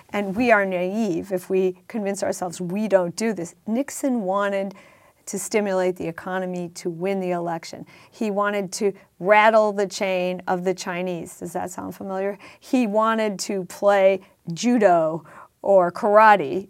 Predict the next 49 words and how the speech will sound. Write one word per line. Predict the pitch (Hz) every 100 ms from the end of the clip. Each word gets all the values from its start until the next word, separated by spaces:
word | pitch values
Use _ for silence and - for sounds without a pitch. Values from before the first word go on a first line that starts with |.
| -
with | 185 180 180
foreign | - 196 196 190
leaders | 202 185 170 175
and | 170
scare | - - - 226 233 220
and | 208 196
surprise | - 202 240 214 180
them | 165
and | 170 175
shock | - 196 190
and | 190
awe | 185
them. | 185 180
He | 185 247 220
wanted | 190 208 208 208 196 - - -
the | 202
public | - 269 233 220 -
to |
have | 202 190 -
confidence | - 285 294 254 202 196 196
if | 180 -
he | 214
came | 226 208
out | 196 190
like | 190
a | 190
strong | - 208 202
man. | 208 196
He | 208 220
relished | 196 214 254 240 214
crisis | - - 180 185 - 175
as | - 185
opportunity, | 190 175 185 185 180 170 - -
and | 185
he's | 190 190 180
written | 190 -
that. | 190 214 - - -
So | -
all | 254 359
this | 403
was | 285 254
going | 262 247
on, | 226 220 233
and | 220
all | 247
these | 277 240
guys | - 220 226
signed | - 220 208
off. | 196 208